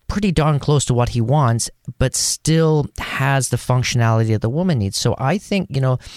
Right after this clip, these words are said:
the, the, in, in the, in the world of, of sales,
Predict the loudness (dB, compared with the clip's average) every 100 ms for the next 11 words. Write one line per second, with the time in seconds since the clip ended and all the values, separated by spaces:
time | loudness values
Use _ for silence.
0 | -14 -14 -10 -6 -2 -2 -2 2 2 2
1 | -2 _ _ _ -10 -2 0 0 0 0
2 | 2 0 2 2 2 2 0 -4 -14 -20
3 | -6 0 0 2 0 2 0 -2 -4 -4
4 | -2 -2 0 2 2 2 0 -4